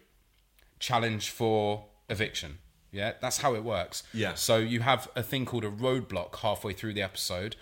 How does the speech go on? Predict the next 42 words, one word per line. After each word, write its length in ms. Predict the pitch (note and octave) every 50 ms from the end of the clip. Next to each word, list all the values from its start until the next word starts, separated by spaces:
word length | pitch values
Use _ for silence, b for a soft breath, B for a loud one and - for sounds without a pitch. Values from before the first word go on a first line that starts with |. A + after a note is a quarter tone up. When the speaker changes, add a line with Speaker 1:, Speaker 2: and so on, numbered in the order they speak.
| -
Speaker 2:
Okay. 240 | - G#2 G#2 - F2+
Speaker 1:
And 140 | F2+ G#2 G#2
you 80 | G2+ F#2
take 260 | - G#2+ G2+ - -
the 80 | G2+
easy 300 | F#2+ G2 G#2+ G2+ G2 G#2
way 220 | G2+ A#2 A#2+ B2+ B2+
or 180 | - - G#2
the 80 | G2 G2
hard 300 | F#2+ A2 A2+ G#2 G2+ E2
way. 240 | F2 F2 F2 F2 E2+ b b b
The 80 | b F2+
Speaker 2:
Yeah. 60 | F2+ F2+
Speaker 1:
hard 220 | G2 G2 G2 F#2
way, 180 | G2+ G2+ G#2+ A2
you 300 | A2 G#2 E2+ G2 G2+ F#2+
get 180 | G#2+ G#2 F2+
more 160 | G2 G#2 G2+
benefits, 560 | F#2+ A2+ A#2 A2 F#2+ - - F#2+ - - - -
you 80 | G2
get 220 | F2 G#2 G2+ - G2
more 160 | G2+ G2 F2+
reward, 540 | F#2 F#2+ F#2 G2 G#2+ G#2 G2+ F#2 F2+ E2+ -
you 80 | F#2+ F2
get 200 | - F#2 - -
ahead 480 | D#2 - - - A2 G#2+ F2 - - - -
in 180 | - G#2 F#2+
the 60 | F#2 F#2
race. 320 | G#2 G#2 F2+ E2+ F#2+ A2
Speaker 2:
Right. 180 | G2+ F2+ E2+ E2 B B B B
Speaker 1:
The 180 | A#2 A#2 - C#3+
easier 400 | D3 E3+ F#3 D#3 C3+ B2+ G#2+ F#2+
way 300 | F2+ F#2 F2+ G2+ A#2 C3
takes 400 | - - C3+ C#3 B2 - - -
longer, 420 | A#2+ B2+ C3 A#2 G2+ F#2 G2 A2+ - - _ _ _ _ _ _ _ _
but 120 | - A2+ E2
you 120 | F2+ G2 G2
might 260 | G2+ G#2 G#2 G#2 F#2
actually 360 | G2+ G2+ G2 - - - G2
complete 460 | F#2 - F#2 - - A2 G#2 G2 D#2+
it 120 | F2+ - -
quicker. 460 | - A#2 G2 F2 - - E2 D2+